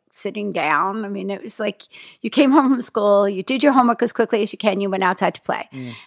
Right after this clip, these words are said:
Speaker 1: And it was always for us either, you know, we were riding our bike, we were playing dodgeball, we were playing kickball in the front. We were always moving and going, and it was sort of like part of our family culture. Um,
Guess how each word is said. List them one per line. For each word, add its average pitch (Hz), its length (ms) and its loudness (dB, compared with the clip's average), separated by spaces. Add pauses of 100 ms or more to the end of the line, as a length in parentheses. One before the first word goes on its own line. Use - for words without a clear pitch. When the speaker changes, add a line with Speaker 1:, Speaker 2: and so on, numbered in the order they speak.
Speaker 1:
And 208 100 -2
it 220 60 -4
was 220 180 -2
always 226 420 -2
for - 200 0
us 202 320 -2
either, 175 480 -6 (640)
you 196 180 -4
know, 170 120 -6
we 170 140 -6
were 156 200 -10 (360)
riding 196 300 2
our 196 100 2
bike, 339 380 8
we 202 80 2
were 196 100 -2
playing 180 320 -4
dodgeball, 277 720 6
we 180 120 -2
were 185 140 -2
playing 185 360 -2
kickball 269 680 6
in 196 100 -4
the 196 60 -2
front. 269 500 2
We 190 140 -6
were 190 180 0
always 277 460 4
moving 214 480 0
and 185 160 -2
going, 208 500 0
and 180 80 -6
it 190 60 -8
was 202 140 -4
sort 226 240 -2
of 208 100 -6
like 202 180 -2
part 196 180 2
of 185 100 -4
our 185 100 2
family 185 400 -2
culture. 254 560 -4 (880)
Um, 196 680 -4